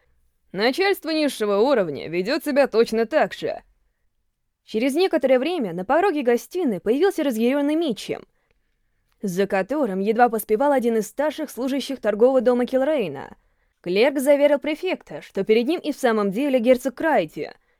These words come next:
которого его господин с нетерпением ждет к себе.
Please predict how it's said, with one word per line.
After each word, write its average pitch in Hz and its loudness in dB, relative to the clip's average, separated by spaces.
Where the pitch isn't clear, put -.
которого 359 2
его 196 0
господин 190 0
с - -12
нетерпением 240 0
ждет 202 0
к - -20
себе. 190 -4